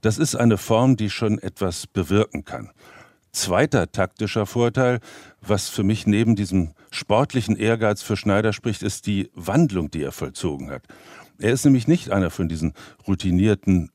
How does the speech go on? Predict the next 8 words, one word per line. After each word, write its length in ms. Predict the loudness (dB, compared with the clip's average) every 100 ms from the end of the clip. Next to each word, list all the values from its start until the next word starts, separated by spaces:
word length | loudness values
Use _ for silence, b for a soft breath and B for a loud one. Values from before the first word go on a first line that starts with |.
| 0
Öko-Bestseller-Autoren, 1800 | 2 2 0 0 0 -4 -4 -6 -2 0 2 0 -2 -2 0 2 4 2 B B B _
die 80 | -2
mir 160 | 0 0
sagen, 380 | 0 2 0 -2 B B
wenn 160 | -2 0
du 100 | 0
ein 200 | -2 -4
paar 340 | 0 0 0